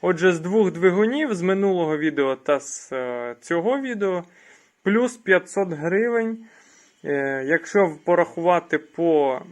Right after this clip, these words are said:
е, годинам, які я потратив на те, щоб ці двигуни розібрати та вивести в, е, на металоприйомку, то,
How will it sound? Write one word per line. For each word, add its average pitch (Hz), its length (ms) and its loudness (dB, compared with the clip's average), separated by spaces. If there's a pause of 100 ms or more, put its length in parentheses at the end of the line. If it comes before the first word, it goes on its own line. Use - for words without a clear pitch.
е, 131 500 -8
годинам, 160 580 2
які 143 260 -4
я 135 260 -2
потратив 147 760 -2
на 143 140 -4
те, 143 300 0
щоб 139 540 -4
ці 160 200 -4
двигуни 139 460 -2
розібрати 139 680 0
та 131 240 -4
вивести 131 580 -4
в, 123 220 -10
е, 123 540 -8
на 139 120 -4
металоприйомку, 196 920 -2
то, 196 280 -2